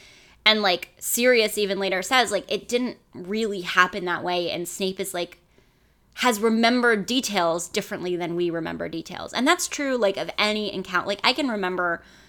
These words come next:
encounters that I've had with people where I think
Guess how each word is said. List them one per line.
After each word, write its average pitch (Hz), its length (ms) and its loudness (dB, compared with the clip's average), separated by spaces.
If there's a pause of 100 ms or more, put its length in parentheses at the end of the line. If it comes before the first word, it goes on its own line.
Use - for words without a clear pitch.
(140)
encounters 185 580 -2
that - 180 0
I've 175 200 0
had 170 240 0
with 170 160 -8
people 170 360 -4
where 170 160 -2
I 190 120 4
think 180 340 -8